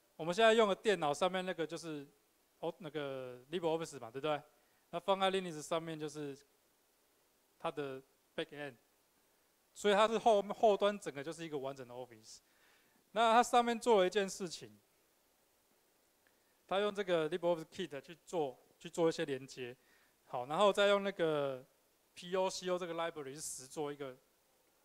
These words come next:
一个 daemon 吧，还是什么的 daemon，应该是一个 daemon，去跟，用这个 Kit 跟后端沟通。那这个 daemon 在做什么事呢？网络上有来的指令，它用这个 C 语言跟后端去要，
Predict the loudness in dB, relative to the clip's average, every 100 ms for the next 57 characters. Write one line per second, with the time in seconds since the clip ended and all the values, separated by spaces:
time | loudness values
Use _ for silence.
0 | _ -18 -18 -16 -16 -12 -12 -12 -14 -14
1 | -16 -18 -20 -20 -20 _ _ _ _ -18
2 | -16 -16 -14 -12 -12 -14 -16 -18 -16 -18
3 | -16 -6 -2 -2 -6 _ -4 -4 -2 -8
4 | -8 -8 -6 -6 -2 -2 -2 -6 -10 -10
5 | -20 _ _ _ _ _ -4 0 2 2
6 | 2 2 0 2 0 0 -6 -8 -6 -8
7 | -10 _ -6 -4 0 0 2 0 0 -2
8 | -4 -8 -8 -10 _ _ _ _ _ _
9 | -4 -2 -4 -6 -6 -6 -10 -10 -8 -8
10 | -2 -2 -2 -6 -12 -8 -8